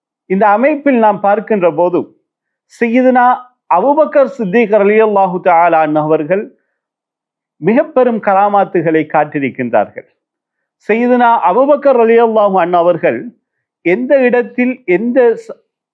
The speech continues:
உணவருந்தக்கூடிய தட்டில் கை வைத்து சாப்பிட்டாலும் அந்த சாப்பாடு அதிகரித்து கொண்டு செல்லும் என்று சஹாபாக்களுடைய வரலாற்றில்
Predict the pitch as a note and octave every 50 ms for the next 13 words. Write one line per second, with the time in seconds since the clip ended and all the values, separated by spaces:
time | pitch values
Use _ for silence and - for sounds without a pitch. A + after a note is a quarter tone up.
0 | _ _ _ - - F3+ F#3 G#3 A#3+ A#3+ B3 A#3 A#3 A3+ G#3+ A3 G3 F#3+ - G#3+
1 | G#3 G3 G3 F#3 F3 D3+ C3+ - F3+ D#3+ D#3 D#3 - A3 F3+ C#3 D#3 - - _
2 | _ _ _ _ _ _ _ - E3 E3+ A3 A3+ A#3+ A#3+ G3 G3 A3 F#3 - -
3 | E3 E3+ E3 D#3 E3 D#3 C#3+ - D3+ F3 F#3+ F3+ C3+ A2+ A#2 _ _ _ _ _
4 | _ _ - A#2 A#2+ B2+ B2+ B2 - E3+ F3 G3+ G#3 G#3 - - G#3+ G#3 G#3 G3+
5 | A3+ A#3+ - - - D#3 D3+ F3+ B3+ A#3 C#4 C4 C4+ B3 - - B3+ A3+ G3 -
6 | A3+ G#3 G#3 G3+ G#3 G3+ - F3+ F3 F#3+ G3 F3 E3 D#3 D#3+ E3 D#3+ F3+ C#3+ D#3+
7 | A3+ A2+ _ _ _ _ _ _ _ _ _ _ _ _ - - D3+ - - F#3
8 | F3+ F3+ E3 E3 D#3+ D#3 D#3+ D#3+ D3 C#3+ C#3+ C#3 C3+ C3 B2+ B2 B2 A#2+ B2+ C#3
9 | D#3 F#3 G3+ G3 F3 E3 D#3 - - F3 G#3 G#3+ - _